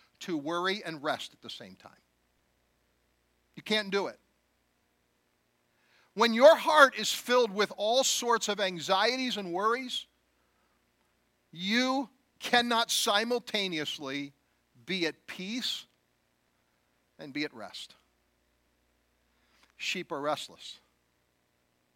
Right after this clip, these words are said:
We too are restless. And so what the Bible says is in Psalm twenty-three is that the Lord makes us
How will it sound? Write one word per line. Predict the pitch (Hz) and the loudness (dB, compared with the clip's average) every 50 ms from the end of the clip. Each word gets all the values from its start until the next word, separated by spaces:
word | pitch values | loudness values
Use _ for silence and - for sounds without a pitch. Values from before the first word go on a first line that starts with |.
| _ _ _ _ _ _ _ _ _ _ _ _ _ _ _ _ _ _ _ _ _ _ _ _ _ _ - | _ _ _ _ _ _ _ _ _ _ _ _ _ _ _ _ _ _ _ _ _ _ _ _ _ _ -14
We | 180 185 214 226 | -8 -4 -4 -4
too | 220 - - 233 220 151 113 98 _ _ _ _ _ _ _ _ _ _ _ _ _ _ _ _ _ _ _ _ _ _ _ _ _ _ _ _ _ _ _ _ _ _ _ _ _ _ _ _ _ _ _ _ _ - | -4 -4 -6 -4 -4 -4 -6 -8 _ _ _ _ _ _ _ _ _ _ _ _ _ _ _ _ _ _ _ _ _ _ _ _ _ _ _ _ _ _ _ _ _ _ _ _ _ _ _ _ _ _ _ _ _ 0
are | 156 156 | 0 2
restless. | 139 151 160 151 - - - - - - - - _ _ _ _ _ _ _ _ _ _ _ _ _ _ _ _ _ _ _ _ _ _ _ _ _ _ _ _ - - - - - | 4 4 2 2 0 -10 -16 -20 -20 -20 -20 -20 _ _ _ _ _ _ _ _ _ _ _ _ _ _ _ _ _ _ _ _ _ _ _ _ _ _ _ _ -20 -20 -20 -16 -10
And | 202 202 | -6 0
so | - 262 254 | 4 6 8
what | 254 285 285 | 8 8 8
the | 269 226 | 8 6
Bible | 185 247 294 330 330 311 254 | 6 8 8 8 6 4 0
says | - - - 226 214 214 262 262 233 - - 196 | 0 2 4 8 8 10 10 8 6 4 -4 -6
is | 214 208 196 160 | -6 -6 -6 -6
in | - 220 208 196 | -8 -8 -6 -2
Psalm | - 247 269 262 240 | 2 2 2 2 2
twenty-three | - 226 240 214 208 190 - 220 240 240 247 | -2 0 0 0 0 -2 -4 -4 0 2 2
is | 233 - | 4 4
that | - 240 240 - | 4 4 4 4
the | 233 | 2
Lord | 220 208 233 269 302 269 233 226 226 - - - _ _ _ _ _ _ _ _ _ _ _ _ _ _ _ _ _ | 2 2 4 6 8 8 8 6 4 2 -2 -8 _ _ _ _ _ _ _ _ _ _ _ _ _ _ _ _ _
makes | - 185 233 277 302 - - - | 2 6 8 8 8 6 4 4
us | 240 196 208 226 - - - - | 6 6 6 6 4 2 0 -2